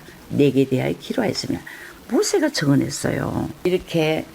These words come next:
계속 성경은 오실 그리스도를 증언하고, 또 신약에서는 초림 때 예수 그리스도가 오셨잖아요.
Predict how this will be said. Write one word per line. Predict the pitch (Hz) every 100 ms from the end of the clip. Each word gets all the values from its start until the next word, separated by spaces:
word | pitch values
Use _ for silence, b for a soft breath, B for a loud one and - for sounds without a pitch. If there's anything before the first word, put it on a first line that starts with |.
| -
계속 | - - - - - 285
성경은 | - 220 196 185 156 165
오실 | - 143 - 127
그리스도를 | 135 135 - 127 131 - -
증언하고, | - 139 135 127 123 151 135 - B B B B -
또 | -
신약에서는 | - 202 170 151 151 170 180 208 -
초림 | - 262 233 202
때 | 151
예수 | 156 -
그리스도가 | 156 - 147 139 -
오셨잖아요. | 190 285 277 139 120 117 110 107